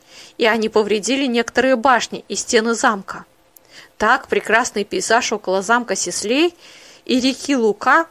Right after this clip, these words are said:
превратился в кровавое побоище. Виида тоже, кстати, постигла неудача.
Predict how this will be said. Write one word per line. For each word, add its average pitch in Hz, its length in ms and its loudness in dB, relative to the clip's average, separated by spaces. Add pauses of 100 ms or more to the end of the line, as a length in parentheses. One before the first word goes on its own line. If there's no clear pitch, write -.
(120)
превратился 302 760 0
в - 60 -12
кровавое 202 500 0
побоище. 190 800 -4 (580)
Виида 208 540 2
тоже, 311 320 4
кстати, - 380 -4
постигла 208 520 0
неудача. 233 640 -2